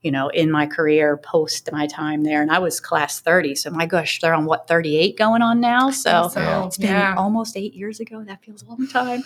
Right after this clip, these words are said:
Speaker 3: And, you know, I mentioned the value it has, whether you know somebody, just
Speaker 1: Mm-hmm.
Speaker 3: they, they, you,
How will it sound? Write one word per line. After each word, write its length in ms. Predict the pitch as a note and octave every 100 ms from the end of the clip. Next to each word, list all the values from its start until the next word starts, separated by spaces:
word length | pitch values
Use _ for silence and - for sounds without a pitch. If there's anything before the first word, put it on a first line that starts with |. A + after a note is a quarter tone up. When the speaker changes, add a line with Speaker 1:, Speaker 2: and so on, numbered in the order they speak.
| -
Speaker 3:
And, 300 | A2+ A2 - -
you 100 | A#2
know, 80 | A2+
I 100 | G2
mentioned 600 | A#2 A#2 - G#2 F#2+ F2 _ _ _ F#2
the 80 | F2+
value 460 | D#2+ F2 F2+ F2+
it 80 | E2+
has, 720 | F2 E2 D#2+ D#2+ D2+ - - -
whether 260 | - D#2+ E2
you 200 | D#2+ E2
know 180 | D#2+ D#2
somebody, 560 | - E2+ E2 D#2+ D#2+
just 240 | - F#2+ F#2
Speaker 1:
Mm-hmm. 60 |
Speaker 3:
they, 120 | - -
they, 100 | D#2
you, 240 | E2